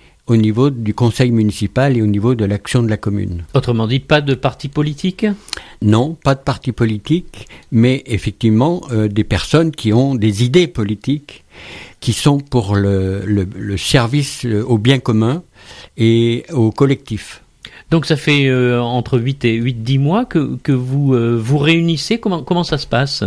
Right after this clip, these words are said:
Speaker 1: Alors au début, on a appelé ça des réunions Marguerite, c'est-à-dire, euh, dans plusieurs quartiers de la ville, on a fait des réunions chez l'habitant.
Speaker 2: Et vous effeuillez la Marguerite, c'est ça ?
Speaker 1: <laughs>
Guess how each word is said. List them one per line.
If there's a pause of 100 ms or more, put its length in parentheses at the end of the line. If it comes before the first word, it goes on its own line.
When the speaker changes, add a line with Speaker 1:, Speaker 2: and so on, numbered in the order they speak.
(140)
Speaker 1:
Alors
au
début,
on
a (180)
appelé
ça
des
réunions
Marguerite,
c'est-à-dire,
euh, (540)
dans
plusieurs
quartiers
de
la
ville, (160)
on
a
fait
des
réunions
chez
l'habitant. (100)
Speaker 2:
Et
vous
effeuillez
la
Marguerite,
c'est
ça ? (260)
Speaker 1:
<laughs>